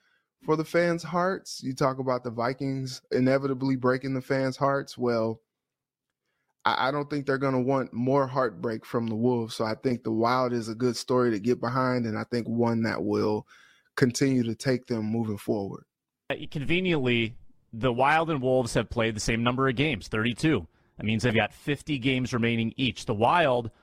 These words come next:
Speaker 2: are eight games above five hundred, and they really have had the stretch now that they had last year at the beginning of the season. And I think this is,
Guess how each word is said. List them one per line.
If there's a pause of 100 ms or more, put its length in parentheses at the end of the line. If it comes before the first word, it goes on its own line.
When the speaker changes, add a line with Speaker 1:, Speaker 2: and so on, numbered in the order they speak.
Speaker 2:
are
eight
games
above
five
hundred,
and
they
really
have
had
the
stretch
now (320)
that
they
had
last
year
at
the
beginning
of
the
season.
And
I
think
this
is,